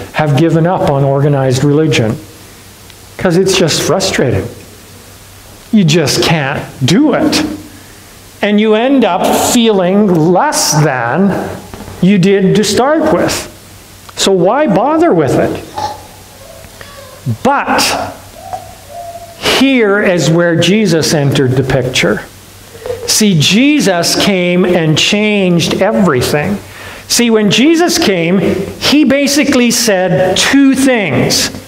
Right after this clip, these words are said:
He said, "Stick with me, and I will take care of all of your past,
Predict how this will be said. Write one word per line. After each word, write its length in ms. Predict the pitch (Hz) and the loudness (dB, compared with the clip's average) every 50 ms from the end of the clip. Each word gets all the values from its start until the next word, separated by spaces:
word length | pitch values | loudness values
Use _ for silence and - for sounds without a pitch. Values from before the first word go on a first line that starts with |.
| - - - - - - - | -20 -20 -20 -20 -20 -6 -2
He 160 | 220 208 180 | 0 0 0
said, 340 | - - 208 190 180 - 185 | 2 0 0 0 0 0 -2
"Stick 540 | - - - - - 294 302 294 294 302 | -2 -2 -2 -2 0 0 0 0 0 0
with 300 | 302 311 302 294 302 311 | 2 2 2 2 2 2
me, 880 | 311 277 269 247 226 226 220 254 320 339 285 - - - - - 294 - - - - - - - - - - - - | 2 4 4 4 2 2 2 2 2 2 2 0 0 0 0 -2 -4 -8 -10 -14 -18 -20 -20 -20 -20 -20 -20 -8 -6
and 200 | - 226 220 208 | -4 -2 0 0
I 240 | 208 202 214 226 233 | 0 0 0 0 0
will 180 | 247 262 254 247 | 2 2 2 2
take 300 | 254 254 254 233 240 240 | 0 0 0 0 0 0
care 260 | 233 226 220 214 208 | 2 2 2 2 2
of 80 | 196 | 2
all 260 | 196 196 202 214 220 240 | 2 2 2 2 2 0
of 120 | 240 247 | 2 2
your 160 | 294 311 302 | 0 0 0
past, 760 | 302 302 208 170 151 156 - 247 240 - - - - - - | 0 0 0 0 0 -2 -2 -2 -2 -2 -2 -4 -4 -6 -8